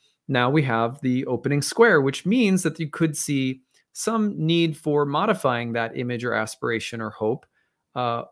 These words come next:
or even, you know, if, and if that's too hard to track, you can just think about it as, uh,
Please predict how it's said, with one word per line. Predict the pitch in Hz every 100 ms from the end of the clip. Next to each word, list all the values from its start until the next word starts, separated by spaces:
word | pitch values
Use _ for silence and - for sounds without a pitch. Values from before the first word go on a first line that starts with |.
| -
or | 151 151 -
even, | 190 170 160
you | 185
know, | 143
if, | 131 -
and | 147
if | 143
that's | 156 -
too | - 160
hard | 143 143
to | 117
track, | - 180 156 131
you | 151
can | 135
just | 127 120
think | - 143
about | 131 117 113
it | 113
as, | 113 110 107 - - _ _ _ _ _ _ _
uh, | -